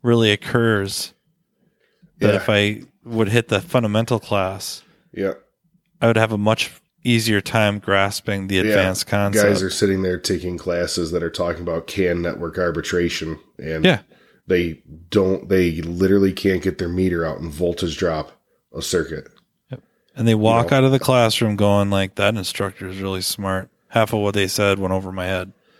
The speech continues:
Speaker 2: Oh yeah, the brain's melted.
Speaker 1: Yeah.
Speaker 2: You know,
Speaker 1: Like
Speaker 2: and, and it happens. It happens all the time, right? And it's, it's a, a lot of it is, uh, you know, like Matt was saying with the fundamentals, it's, it's, uh,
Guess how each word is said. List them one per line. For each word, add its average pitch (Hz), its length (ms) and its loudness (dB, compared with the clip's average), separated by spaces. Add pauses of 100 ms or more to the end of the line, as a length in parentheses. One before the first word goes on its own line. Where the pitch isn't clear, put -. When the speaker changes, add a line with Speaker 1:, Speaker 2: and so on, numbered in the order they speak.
(140)
Speaker 2:
Oh 127 140 4
yeah, 117 180 4
the 85 140 -6
brain's 92 680 -2
melted. 76 400 -10 (560)
Speaker 1:
Yeah. 147 180 2 (380)
Speaker 2:
You 87 140 -6
know, 82 180 -6 (240)
Speaker 1:
Like 64 100 -14 (400)
Speaker 2:
and, 101 240 -2
and 117 120 2
it 113 160 2
happens. 131 380 0
It 120 140 2
happens 135 360 2
all 113 160 4
the 101 60 -2
time, 117 420 -2
right? 90 280 -6 (220)
And 87 160 -6
it's, - 320 -12 (720)
it's - 400 -4 (100)
a, 90 160 0 (100)
a 90 60 -2
lot 92 260 4
of 95 120 0
it 95 180 2
is, 90 280 0
uh, 82 240 2 (880)
you 110 100 -4
know, 107 140 4
like 104 180 2
Matt 110 240 2
was 98 140 -6
saying 110 240 0
with 107 120 2
the 98 60 -2
fundamentals, 104 800 0
it's, - 320 -8 (840)
it's, 110 260 0
uh, 92 360 2